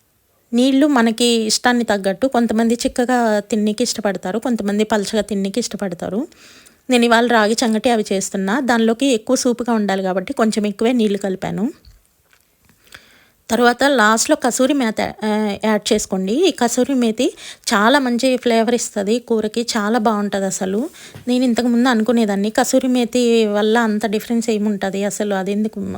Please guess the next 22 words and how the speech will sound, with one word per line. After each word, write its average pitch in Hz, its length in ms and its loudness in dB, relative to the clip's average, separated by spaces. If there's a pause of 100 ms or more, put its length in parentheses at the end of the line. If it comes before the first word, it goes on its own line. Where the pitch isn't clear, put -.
(100)
కలపాల్సిన 202 500 -2
అవసరం 196 300 -4
అని, 196 240 -2 (420)
కానీ 226 160 2
నిజంగా 233 340 2
చాలా 220 320 0
అంటే 240 180 0 (100)
చాలా 214 180 0
టేస్టీ 220 340 0
ఉంటదండి 190 540 -2
కసూరి 214 340 -4
మేతి 214 220 -2
కలపడం 196 400 -4
వల్ల. 185 280 -6
నేను 285 180 -4
కంపల్సరీ 233 520 0
కలుపుతాను 208 600 -4 (420)
మసాలా 220 300 2
వాటిల్లో. 196 480 -4 (640)
ఇదిగోండి, 214 400 2
almost 220 520 0
అయిపోయింది. 196 600 -4